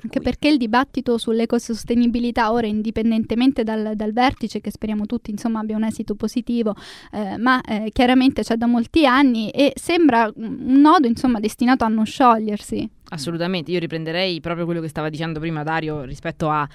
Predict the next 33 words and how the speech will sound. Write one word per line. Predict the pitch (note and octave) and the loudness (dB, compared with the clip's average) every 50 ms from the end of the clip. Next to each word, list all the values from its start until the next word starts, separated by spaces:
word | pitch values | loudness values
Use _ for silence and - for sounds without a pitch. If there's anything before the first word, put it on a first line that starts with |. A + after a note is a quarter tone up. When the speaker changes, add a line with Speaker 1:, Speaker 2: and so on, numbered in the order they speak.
| - - _ _ _ | -16 -20 _ _ _
Speaker 3:
eh, | - C#3+ D3 C#3+ C3+ D3 | -8 -6 -6 -6 -6 -6
quella | C#3+ F3+ E3+ E3+ | -4 -4 -4 -2
che | D#3+ D#3+ | -4 -6
sembra | C#3+ - F3 E3+ E3 | -6 -6 -4 -4 -4
essere | E3 E3 - E3 E3 | -4 -4 -6 -6 -6
una | E3 D#3+ | -8 -8
contraddizione | D#3 D#3+ D3 E3+ D#3 D3+ D#3+ D#3+ - - C4+ B3+ G3 E3+ D#3 | -8 -8 -8 -8 -8 -8 -10 -10 -6 0 0 0 0 0 -4
del | D3+ D3+ | -6 -8
nostro | D3+ D3+ D3 - - E3 | -8 -10 -12 -12 -12 -12
pianeta, | D3 D3+ D3+ D#3+ D3 C#3+ D3 | -10 -8 -8 -8 -8 -10 -10
cioè | C#3+ C#3+ C#3+ | -12 -12 -12
sono | C3 - D3 D3+ D3 D3 | -12 -10 -10 -10 -8 -4
venti | D3+ G#3+ G3+ D#3 D3 C3+ - C#3+ C#3 - | -2 -2 -2 -2 -4 -8 -10 -14 -14 -12
i | |
paesi | - - C#3+ C#3 C#3 C3+ - - D#3+ E3+ - - | -10 -10 -8 -8 -8 -10 -10 -10 -12 -12 -10 -10
a | D3+ D3 | -10 -10
produrre | D3 D#3+ E3 D#3+ D#3 D3 | -8 -8 -6 -6 -6 -6
il | D3 C#3+ | -8 -10
settantacinque | - - E3 D#3 - D#3 D3 F3 D#3+ - G#3+ G#3+ - E3 | -10 -14 -12 -10 -10 -10 -10 -10 -10 -8 -8 -6 -6 -6
per | D3+ D3 | -8 -8
cento | - - E3+ D#3+ - | -8 -8 -10 -8 -8
delle | D3 D3+ C#3+ | -8 -8 -8
emissioni. | D3 C#3+ D3 C#3 - - F#3+ E3 D3+ C#3 C3+ B2 - _ | -8 -10 -10 -10 -8 -6 -6 -6 -4 -6 -8 -10 -12 _
Se | - - C#3 D3 | -14 -12 -10 -8
ci | - F#3 | -6 -4
pensiamo | E3+ F#3 F3+ D3 A3+ A#3 A3 F#3+ F#3 | -2 -2 0 0 0 0 2 0 -2
un | F#2 C#3+ | -2 -4
attimino | E3+ E3 - F3+ F3+ F3 E3+ | -8 -8 -4 -2 -2 -2 -2
su | D3+ D3 | -4 -6
questi | D3+ - E3 D3 - | -8 -8 -10 -8 -6
dati, | E3 E3 D3+ C#3+ B2+ C#3+ | -6 -4 -4 -6 -8 -10
cioè | C#3 D3 C3+ - - - | -12 -14 -14 -14 -18 -18
veramente | A2+ - C#3 C#3 D3 F#3 A3 G#3 - - D#3+ D3+ D3+ D3+ D3 C#3+ C#3 C3+ C#3 | -14 -10 -8 -6 -2 -2 -2 -2 -2 -4 -4 -4 -2 -4 -4 -6 -6 -8 -10